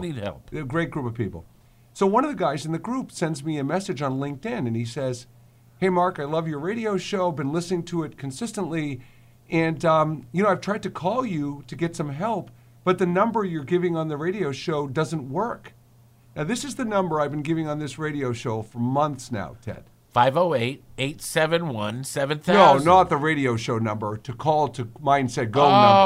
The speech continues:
Speaker 2: number.
Speaker 1: your number.
Speaker 2: My number. So the number I was giving out was nine seven eight, two zero six, one five three five, which is my business number through Google.
Speaker 1: Uh-oh.
Speaker 2: So this guy tells me, and I'm like, "Well, that's not good."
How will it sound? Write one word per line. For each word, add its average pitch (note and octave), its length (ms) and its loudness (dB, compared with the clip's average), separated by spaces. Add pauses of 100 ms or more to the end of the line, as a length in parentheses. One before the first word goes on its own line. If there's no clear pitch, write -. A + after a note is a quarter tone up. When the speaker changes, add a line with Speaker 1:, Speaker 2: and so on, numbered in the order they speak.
Speaker 2:
number. E3+ 100 6
Speaker 1:
your G3 300 2
number. C3+ 340 2
Speaker 2:
My E3 220 6
number. A#2+ 320 -2 (600)
So G#3 380 2
the E3 120 0
number A3+ 300 0
I F#3+ 60 2
was E3 160 -2
giving F3+ 300 0
out A3+ 120 -4
was C3+ 140 -10
nine D#3+ 240 -4
seven D#3+ 240 -4
eight, D3+ 160 -8
two E3 160 -8
zero C#3+ 240 -4
six, C3 320 -10
one B2 220 -4
five A#2+ 280 -4
three A2 140 -4
five, G2+ 300 -8
which E3 180 -6
is G3+ 100 -10
my F#3+ 200 2
business F#3 560 2
number A#2+ 480 -2 (320)
through E3 200 2
Google. A#3+ 460 -2 (540)
Speaker 1:
Uh-oh. F3 480 -2
Speaker 2:
So F#3+ 100 6
this A#3+ 180 0
guy C4+ 220 -4
tells G#3 240 -6
me, E3 60 -6
and C#3+ 60 -4
I'm C3 100 -4
like, A#2 240 -6 (420)
"Well, A2 80 -12
that's F#3 300 2
not A2+ 240 2
good." A#2 340 -4